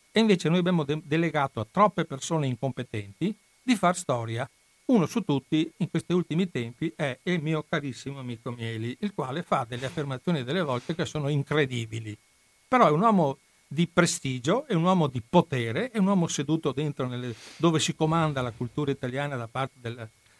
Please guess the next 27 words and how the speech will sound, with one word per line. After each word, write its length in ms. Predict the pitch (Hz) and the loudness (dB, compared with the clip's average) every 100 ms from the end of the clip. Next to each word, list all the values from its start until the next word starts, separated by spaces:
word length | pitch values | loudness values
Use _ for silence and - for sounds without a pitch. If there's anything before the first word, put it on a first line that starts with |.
| _ | _
della, 440 | _ 127 123 120 120 | _ -2 0 -2 -2
della 480 | 127 147 151 127 123 | -4 -6 -4 -4 -2
Corriere 260 | 143 143 | 0 0
delle, 340 | 135 131 127 117 117 110 | 0 -2 -2 -6 -10 -8
del 120 | 127 | -4
gruppo 360 | 135 160 160 | 2 2 2
Corriere 280 | 123 127 135 | -2 0 0
della 200 | 120 175 | 0 -2
Sera, 320 | 190 143 160 | 0 0 2
e 40 | 262 | 2
lui 220 | 175 240 | 2 0
può 220 | - 202 | 2 2
permettersi 680 | - 202 180 160 - - 185 | 4 4 4 2 0 -8 -6
di 100 | 139 | -6
scrivere 520 | - - 220 147 160 | -8 -4 -2 0 -2
e 20 | |
di 80 | 226 | -2
dire 220 | 170 254 | -2 -2
anche 260 | 214 233 220 | -2 -2 -2
del, 180 | 208 208 | -2 -4
qualche 240 | 214 - | -6 -4
volta 320 | 196 151 202 240 | -2 -4 -6 -4
delle 200 | 220 214 | -4 -2
grandissime 460 | 185 190 - 196 | -2 -2 -2 -2
fesserie. 540 | 190 190 - 262 233 - _ _ - | -2 -4 -6 -4 -4 -4 _ _ 0
Io 140 | 262 | 2
lo 160 | 160 | 2